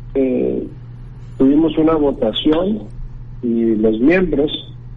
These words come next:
porque no, no sé si te había dicho esto, Michelle,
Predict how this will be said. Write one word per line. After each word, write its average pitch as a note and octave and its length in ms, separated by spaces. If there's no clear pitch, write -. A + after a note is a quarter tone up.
porque B2+ 720
no, C#3+ 160
no D3 200
sé D3+ 100
si D#3+ 100
te D3 140
había C#3+ 160
dicho D3+ 320
esto, C#3 240
Michelle, B2+ 400